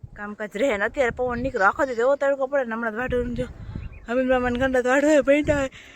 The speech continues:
એટલે મજૂર રહેવા તો હજી. અને અમારે પણ હવે બે દીમાં મુહૂર્ત કરવું હે, પણ મજૂર મળે તો થાય એવું બધું હે. જો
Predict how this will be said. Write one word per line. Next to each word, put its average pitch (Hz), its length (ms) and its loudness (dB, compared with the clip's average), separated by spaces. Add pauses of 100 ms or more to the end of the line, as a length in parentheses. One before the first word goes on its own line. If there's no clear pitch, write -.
(420)
એટલે 277 180 2 (140)
મજૂર 349 360 10
રહેવા 294 300 12
તો 294 60 4 (120)
હજી. 320 260 2 (1800)
અને 226 140 -2 (140)
અમારે 233 340 6
પણ 226 160 -2
હવે 226 160 2
બે 233 60 6 (160)
દીમાં 208 420 -6 (720)
મુહૂર્ત 233 320 -2
કરવું 254 300 -2
હે, 294 100 4 (1120)
પણ 202 240 -10
મજૂર 226 320 2
મળે 254 260 4
તો 233 160 -6
થાય 262 220 -8 (340)
એવું 214 140 -12
બધું 214 240 -10
હે. 240 80 -14 (840)
જો 208 120 -6